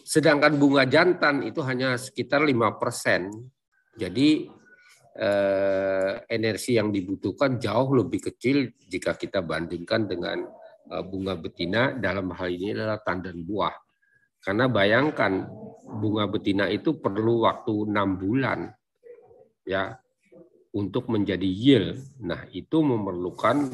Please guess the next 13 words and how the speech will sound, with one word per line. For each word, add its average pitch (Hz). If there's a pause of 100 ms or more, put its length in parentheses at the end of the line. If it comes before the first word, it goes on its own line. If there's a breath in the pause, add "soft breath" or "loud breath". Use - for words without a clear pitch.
(120)
pasokan -
hasil 87
fotosintesis 80
yang, 82 (720 loud breath)
yang, 82
yang 87
luar 90
biasa 85
besar. - (720)
Bahkan, 135 (560)
eh, 101
ada 110
riset 107